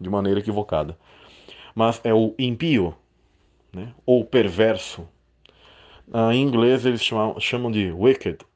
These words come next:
Wicked man. He-, é, wicked one. Ah, então, nós conseguimos entender que existem os perversos. Aquele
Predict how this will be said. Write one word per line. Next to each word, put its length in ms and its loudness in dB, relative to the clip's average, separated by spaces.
Wicked 340 -2
man. 260 -10
He-, 160 -6
é, 240 -2
wicked 440 0
one. 200 -6
Ah, 480 2
então, 480 0
nós 180 -2
conseguimos 600 -6
entender 380 0
que 120 -2
existem 320 -2
os 180 -4
perversos. 1000 -4
Aquele 540 2